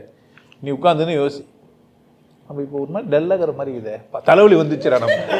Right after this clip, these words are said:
தலைவலியா வந்துச்சு, வேணாம் வேணாம், என்ன அவ? அவ்வளவுதான். நிம்மதியா இருக்கணும்னு என்ன செய்யணும்? இருப்பதே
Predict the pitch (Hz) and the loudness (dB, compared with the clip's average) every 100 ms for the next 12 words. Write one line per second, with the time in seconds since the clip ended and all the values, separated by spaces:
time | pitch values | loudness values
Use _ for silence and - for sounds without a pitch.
0 | - - - - - - - - - - | -2 0 0 0 -2 -2 -4 -6 -6 2
1 | 196 233 208 202 226 185 185 185 240 254 | 6 8 8 8 4 4 6 8 8 8
2 | 254 220 233 - - 381 - 208 220 226 | 8 6 4 0 2 2 2 2 6 8
3 | 165 147 135 - - - - - - _ | 8 8 6 2 -4 -10 -18 -20 -20 _
4 | _ _ _ _ - _ _ 120 127 123 | _ _ _ _ -20 _ _ -10 -6 -4
5 | 139 202 208 190 190 180 175 156 139 123 | 0 6 6 6 4 2 0 2 2 0
6 | 127 - - _ _ - _ _ _ _ | -4 -8 -20 _ _ -18 _ _ _ _
7 | _ _ _ _ _ _ - _ _ _ | _ _ _ _ _ _ -20 _ _ _
8 | _ _ _ _ _ _ - 156 214 208 | _ _ _ _ _ _ 0 2 4 6
9 | 202 | 6